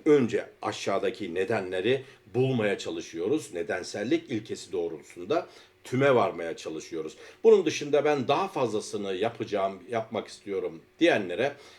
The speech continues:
e, tümden gelimde, e, yani yarışlar bittikten sonra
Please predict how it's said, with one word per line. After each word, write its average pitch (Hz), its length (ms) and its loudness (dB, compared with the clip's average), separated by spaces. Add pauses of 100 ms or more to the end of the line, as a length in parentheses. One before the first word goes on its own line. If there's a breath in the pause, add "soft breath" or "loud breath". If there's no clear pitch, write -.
(140 loud breath)
e, 90 320 -2 (100)
tümden 143 440 -2
gelimde, 87 540 -6 (100)
e, 92 60 -8 (960)
yani 87 220 -6
yarışlar 165 460 0
bittikten 131 420 0
sonra 127 360 0